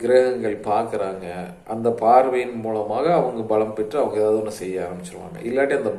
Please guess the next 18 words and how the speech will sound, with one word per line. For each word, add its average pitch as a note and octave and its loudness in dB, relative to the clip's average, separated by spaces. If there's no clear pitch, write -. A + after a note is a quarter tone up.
பாவக A#2+ 6
அதிபதியோட A2+ 0
தான் A#2+ 0
செய்ய - -2
ஆரம்பிச்சிருவாங்க. D4+ -4
அதனால A2+ -2
பொதுவா D#3+ 6
இவங்களுடைய F3 8
இது D#3 4
வந்து D3+ 0
இப்படிதான் G#2+ 2
இருக்கும். - -8
அதுக்கப்புறம் E3+ 4
வேற D#3 4
நிறங்கள் F3 8
வந்து E3 2
பல C3+ 10
வண்ணங்கள். C3+ 2